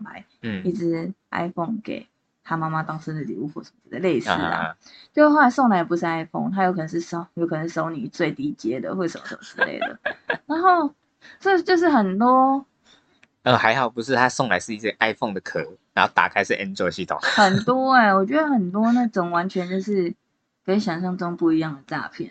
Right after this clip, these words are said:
Speaker 1: 这超多的。
Speaker 2: 对啊，有人说价钱，价钱，像，像我现在都在看嘛，就是你价，价位明显是不，跟它这商品本身的价钱已经是低到不太可能的价钱，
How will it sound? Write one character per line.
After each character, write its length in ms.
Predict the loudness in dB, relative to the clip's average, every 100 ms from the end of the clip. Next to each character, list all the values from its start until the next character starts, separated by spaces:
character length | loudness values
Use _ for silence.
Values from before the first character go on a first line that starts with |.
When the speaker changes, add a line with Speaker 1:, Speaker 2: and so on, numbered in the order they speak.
| -8
Speaker 1:
这 120 | -8
超 180 | -4 -2
多 80 | 0
的。 40 |
Speaker 2:
对 480 | 0 -2 -6 _ -10
啊， 60 | -10 _
有 80 | 0
人 80 | 0
说 180 | 0 -2
价 260 | 2 2
钱， 380 | 2 -4 -6 -14 _ _
价 180 | -2 -2
钱， 220 | -4 -8 _ _
像， 280 | -6 -2 0
像 180 | 2 2
我 100 | 0
现 120 | 0
在 120 | 0
都 100 | 2
在 120 | 0 0
看 240 | -2 -4
嘛， 60 | -6 _
就 140 | -18 -16
是 320 | -14 -18 -20 _ _ _ _ _ _
你 180 | -8 -8 -2
价， 300 | 2 2 0
价 300 | -2 2 4
位 180 | 2 0
明 240 | -2 -8 -8
显 260 | -6 -6
是 180 | -8 -12 -8
不， 240 | -6 -6 -10 _ _ _ _ _ _ _ _
跟 240 | 0 2 2
它 420 | 0 2 2 -2 -10 _ _ _ -4
这 220 | 0 0
商 220 | 0 -2
品 140 | -4
本 220 | -6 -8 -4
身 120 | -6
的 120 | -4
价 260 | -2 -2 -2
钱 240 | -6 -12 _ _ _ _ -4
已 100 | -2
经 180 | -2
是 180 | -2 -6 -8
低 200 | -6 -4
到 440 | 2 4 4 0 -6 _ _ _ _ _ _
不 100 | -8
太 160 | 0 0
可 120 | 0
能 140 | -4 -6
的 100 | -4
价 220 | 0 -2
钱， 180 | -4